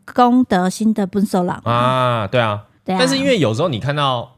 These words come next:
Speaker 2: 很多人其实没绑，因为有些人就不喜欢绑一些资讯在网络上，然后当你看到那个，你真的就会下意识的就去缴它。
Speaker 1: 真的，你就，哦，我拿到单子赶快去缴，不然我会忘记，
Speaker 2: 嗯。
Speaker 1: 然后你根本不会去注意那个车牌号码。
Speaker 2: 对，我相信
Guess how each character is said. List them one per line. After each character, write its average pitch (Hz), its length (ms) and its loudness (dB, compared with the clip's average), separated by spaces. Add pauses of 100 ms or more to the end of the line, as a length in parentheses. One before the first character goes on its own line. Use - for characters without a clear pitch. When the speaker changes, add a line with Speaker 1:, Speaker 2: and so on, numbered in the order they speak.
(100)
Speaker 2:
很 - 120 -4
多 160 140 2
人 156 60 0
其 110 120 -4
实 92 60 -6
没 87 180 -6
绑， 78 340 -8
因 139 80 -6
为 165 60 -2
有 107 60 -2
些 107 80 -4
人 110 80 -2
就 110 80 -4
不 110 100 -10
喜 92 120 -10
欢 78 160 -10
绑 80 180 -6
一 85 40 -12
些 95 120 -8
资 90 220 -14
讯 87 160 -12
在 87 80 -8
网 71 160 -12
络 73 100 -20
上， - 200 -14 (140)
然 113 140 -2
后 123 80 2
当 139 180 -2
你 113 80 -4
看 107 120 -4
到 113 60 0
那 117 100 -2
个， 110 80 -2
你 90 80 -6
真 110 180 -4
的 104 80 -6
就 117 80 -2
会 113 80 0
下 117 340 -2
意 120 160 -6
识 - 220 -8
的 98 60 -6
就 90 80 -8
去 95 120 -8
缴 - 160 -8 (100)
它。 76 240 -12 (260)
Speaker 1:
真 311 200 2
的， 359 60 2
你 226 180 2
就， 269 140 2
哦， 247 200 4
我 220 200 2
拿 233 140 0
到 311 120 2
单 262 200 2
子 240 120 0
赶 208 120 -6
快 240 140 0
去 247 80 -4
缴， 220 140 -2
不 208 100 -2
然 220 80 4
我 190 60 0
会 208 100 -2
忘 196 240 0
记， 202 160 -6
Speaker 2:
嗯。 - 40 -2
Speaker 1:
然 180 60 -2
后 220 60 2
你 214 80 2
根 240 140 0
本 240 100 0
不 196 80 -2
会 196 80 2
去 214 100 -2
注 220 220 -4
意 208 60 -2
那 202 80 0
个 185 80 -2
车 185 160 -2
牌 170 100 -2
号 170 140 -4
码。 92 100 0
Speaker 2:
对， 82 160 -6
我 98 80 -2
相 185 220 0
信 175 200 -2